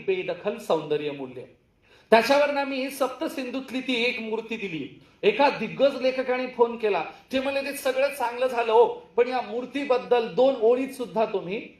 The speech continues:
तुमच्या प्रस्तावनेत किंवा मनोगतात लिहिलं नाही." म्हटलं, "आता मी भिताडावर डोकं आपटून घेतो."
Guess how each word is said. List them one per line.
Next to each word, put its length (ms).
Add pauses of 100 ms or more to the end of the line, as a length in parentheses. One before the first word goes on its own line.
(140)
तुमच्या 320
प्रस्तावनेत 680 (160)
किंवा 160
मनोगतात 600
लिहिलं 260
नाही." 120 (440)
म्हटलं, 280
"आता 200
मी 120
भिताडावर 520
डोकं 240
आपटून 300
घेतो." 320